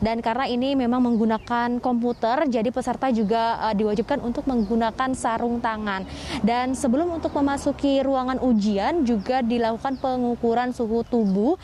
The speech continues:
yakni maksimal tiga puluh tujuh koma tujuh derajat Celcius. Jadi di, dari pihak Universitas Indonesia sendiri, apabila ada peserta, eh, dengan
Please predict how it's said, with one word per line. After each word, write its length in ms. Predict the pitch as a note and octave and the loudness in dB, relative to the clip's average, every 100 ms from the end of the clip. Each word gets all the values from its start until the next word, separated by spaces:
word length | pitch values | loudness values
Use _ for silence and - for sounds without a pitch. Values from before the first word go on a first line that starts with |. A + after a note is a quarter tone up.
| - D4 | -10 -4
yakni 160 | B3 C4 | -2 0
maksimal 480 | C#4+ B3 - B3 D4 | -2 -2 0 2 2
tiga 400 | C#4+ A#3+ B3 B3 | 2 2 2 -2
puluh 160 | B3 | -2
tujuh 400 | B3 A#3+ A3 C4 | -2 0 2 0
koma 320 | C#4 A#3 A#3 B3 | 0 0 -2 -2
tujuh 320 | B3 G#3+ A3 | 0 2 2
derajat 400 | G#3+ G#3 G#3+ A3 | 2 0 0 0
Celcius. 480 | A3+ G#3+ - G#3+ G3+ | 0 0 0 0 0
Jadi 320 | G#3 B3+ D4 G#3 | 0 2 2 2
di, 160 | A#3 A3+ - - | 0 -2 -8 -4
dari 320 | G#3+ A3 A#3+ B3 | -2 0 0 -2
pihak 640 | - A#3+ G3+ G3+ B3+ - | 0 2 2 -2 -6 -4
Universitas 800 | A3+ A3 A3 G#3+ A#3 - A#3+ B3+ A#3 | -4 -2 -2 -2 -4 -2 -4 -4 -2
Indonesia 400 | G#3+ G#3 G#3 A#3 | -2 -2 -2 -2
sendiri, 320 | A3+ G#3+ C#4 | 2 2 2
apabila 480 | - A3 G3 B3+ - | 0 0 2 0 0
ada 240 | A3+ G#3 G#3+ | -2 -2 -2
peserta, 720 | B3 - A#3 A3 - F#3+ A3+ - - - | -6 -2 -2 -2 -4 -2 -2 -6 -18 -10
eh, 240 | - G#3+ G#3+ | -2 0 2
dengan 480 | G3+ A#3 A#3 C#4 | 2 2 0 -2